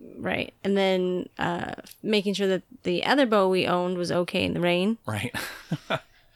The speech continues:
Speaker 1: Um, because we had a buyer for that one lined up.
Speaker 2: Yeah. So that's,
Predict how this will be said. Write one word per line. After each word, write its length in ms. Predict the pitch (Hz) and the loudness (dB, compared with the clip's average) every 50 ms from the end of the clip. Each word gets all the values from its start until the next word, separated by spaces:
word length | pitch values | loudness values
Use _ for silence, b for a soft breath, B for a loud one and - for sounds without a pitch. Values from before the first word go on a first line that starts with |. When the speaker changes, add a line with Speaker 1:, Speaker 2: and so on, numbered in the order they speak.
| b b b b - - - | b b b b -20 -6 -2
Speaker 1:
Um, 540 | - 202 190 170 160 - - - - 185 - _ _ _ | 0 0 2 0 0 -2 -4 -6 -6 -8 -10 _ _ _
because 320 | - 190 - 202 196 180 170 | -6 -2 0 0 0 0 0
we 80 | 180 | 0
had 80 | 180 175 | 0 0
a 40 | 170 | 0
buyer 320 | 165 170 175 - - 175 | 0 0 0 0 -2 -4
for 120 | 175 - | -4 -2
that 180 | 175 233 262 - | 0 0 2 2
one 180 | 196 202 190 185 | 2 2 2 2
lined 260 | 180 175 175 170 170 | 2 2 2 2 2
up. 240 | 175 185 - - - - - _ _ _ _ _ _ _ _ _ _ | 2 2 0 -2 -8 -18 -20 _ _ _ _ _ _ _ _ _ _
Speaker 2:
Yeah. 360 | - - 185 202 202 135 87 - | -6 -2 -2 0 0 0 -2 -2
So 460 | - - - 226 240 151 104 95 110 | 0 2 2 2 4 2 2 0 0
that's, 320 | 113 135 165 180 - - | 0 -2 -2 -2 -4 -8